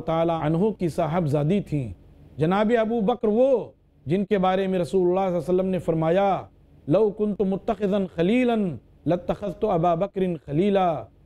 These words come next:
اگر میں انسانوں میں کسی کو اپنا جگری دوست بنا سکتا تو وہ ابو بکر ہوتے، لیکن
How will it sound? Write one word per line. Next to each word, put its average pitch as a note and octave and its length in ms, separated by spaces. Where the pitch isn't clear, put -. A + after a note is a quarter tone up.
اگر F3+ 220
میں A3 200
انسانوں G#3 480
میں G#3+ 140
کسی G#3 280
کو G#3+ 160
اپنا G3+ 300
جگری F#3 340
دوست G3+ 360
بنا F3+ 260
سکتا G3 540
تو E3+ 100
وہ G#3 420
ابو E3 260
بکر F#3+ 300
ہوتے، D#3 440
لیکن G3+ 540